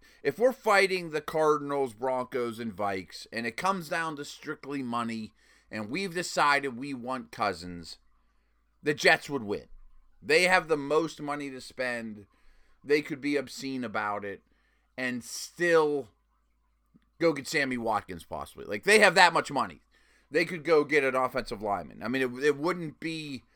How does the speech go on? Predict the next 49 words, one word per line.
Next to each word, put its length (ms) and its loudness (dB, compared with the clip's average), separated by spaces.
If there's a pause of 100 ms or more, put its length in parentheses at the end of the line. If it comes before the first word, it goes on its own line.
(680)
all 260 10
in 100 6
on 160 -2
Cousins 560 -2
and 100 -4
the 80 -4
rest 280 -4
of 100 -8
free 220 -8
agency, 360 -8
we 140 -8
have 80 -8
nothing 340 -10
left. 380 -12 (140)
And, 240 0
oh, 80 10
by 160 4
the 100 4
way, 220 4
they 160 2
have 180 0
an 80 0
early 240 2
pick. 480 0
You 80 -16
know, 60 -10
I 40 -12
mean, 200 -16
of 100 -14
course. 400 -6 (1040)
Still, 600 -4 (920)
because 580 -2
Cousins, 640 0
I 100 6
don't 100 2
wanna 160 -2
call 180 -2
him 80 -6
a 60 -8
caretaker. 680 -4
He's 200 -10
not 160 -6
a, 60 -12 (280)
he, 260 -10
that's 260 -8
not 200 -6
who 140 -8
he 140 -10
is. 280 -14